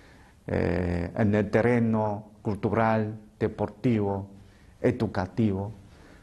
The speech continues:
para que ambos pueblos puedan tener un mejor entendimiento mutuo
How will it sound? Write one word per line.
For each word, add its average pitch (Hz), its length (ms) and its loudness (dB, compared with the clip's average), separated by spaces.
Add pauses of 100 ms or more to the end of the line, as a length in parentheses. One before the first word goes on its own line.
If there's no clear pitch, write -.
(180)
para 110 300 2
que 120 280 2
ambos 147 420 2
pueblos 107 840 -2 (1120)
puedan 123 380 4
tener 117 560 2 (240)
un 117 200 4
mejor 131 400 2
entendimiento 110 840 -2
mutuo 107 500 -4